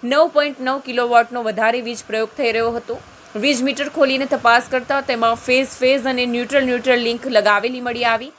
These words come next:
જે સ્પષ્ટ રીતે વીજ ચોરીની હકીકત દર્શાવતું હતું.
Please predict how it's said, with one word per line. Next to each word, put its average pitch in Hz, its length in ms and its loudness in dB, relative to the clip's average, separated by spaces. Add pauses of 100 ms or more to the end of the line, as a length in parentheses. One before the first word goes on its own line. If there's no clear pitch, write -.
(340)
જે 262 220 -2
સ્પષ્ટ 285 380 -4
રીતે 254 300 -4
વીજ 240 220 -4
ચોરીની 240 360 -2
હકીકત 226 360 -2
દર્શાવતું 202 640 0
હતું. 240 200 -10